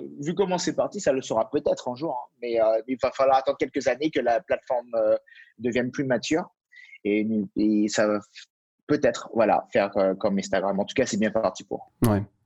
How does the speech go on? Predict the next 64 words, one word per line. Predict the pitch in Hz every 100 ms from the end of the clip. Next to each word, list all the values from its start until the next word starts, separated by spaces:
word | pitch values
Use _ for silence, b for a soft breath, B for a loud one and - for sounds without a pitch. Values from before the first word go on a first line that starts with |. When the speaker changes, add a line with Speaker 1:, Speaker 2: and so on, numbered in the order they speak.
| -
Speaker 2:
Bon, | - 104 - - -
disons | 127 131
qu'il | 135 131
y |
a, |
il | 120
y |
a | 117
dix | 127 131
ans, | 139 131
euh, | 117 104 b b -
euh, |
tout | 113 131
le |
monde | 131
disait | 120 123
que | 123
Facebook, | - 117 131 123
c'était | 117 117
juste | 113 -
un | 117
truc | -
d'étudiants | 117 113 - 110 120 117
pour, | 123 110
euh, | 110
partager | 107 - 113 123
des | 117
photos | 120 117
de | -
soirée. | 110 117 135
Et | 127
puis | - 110
bon, | 107 104 -
euh, | 92 92
ça, | 110 - -
ça | -
a | 101
changé, | - 113 113 117
euh, | 107 104 B B B -
euh, | 107
du | 123
tout | - 135 127
au |
tout. | 123 135
Donc, | 127 120
euh, | 107 - B B B
je | -
pense | - 113
que, | -
ouais, | 113 113
euh, | 107 - - - - - _
TikTok | - 123 127 117
devrait, | 123 120 107 104
devrait | 117 127 127
suivre. | 131 139 143 117
Euh, | 107
c'est | 107 107
juste | 117 -
une | 110
question | - - 113 110
de, | - 101
de | 110
temps. | - - - _ 120
Speaker 1:
Oui. | 117 107